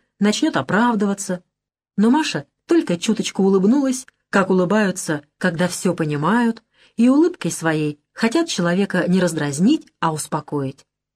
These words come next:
"Тогда всё очень хорошо, Костя". И у меня не набралось смелости вклинить. Конечно, когда нет Леонида,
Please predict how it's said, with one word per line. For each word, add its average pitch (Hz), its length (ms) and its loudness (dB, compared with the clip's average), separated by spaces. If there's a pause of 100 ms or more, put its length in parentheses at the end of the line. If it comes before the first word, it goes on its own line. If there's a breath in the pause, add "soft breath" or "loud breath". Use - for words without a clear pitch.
(800)
"Тогда 285 300 0
всё 294 240 -2
очень 285 240 0
хорошо, 175 480 -2
Костя". 147 440 -6 (1000)
И 202 100 4
у 202 80 6
меня 220 440 4 (160 loud breath)
не 214 140 4
набралось 240 480 2
смелости 202 460 0
вклинить. 180 520 -2 (300)
Конечно, 214 640 0 (400)
когда 214 300 4
нет 220 240 2
Леонида, 208 640 2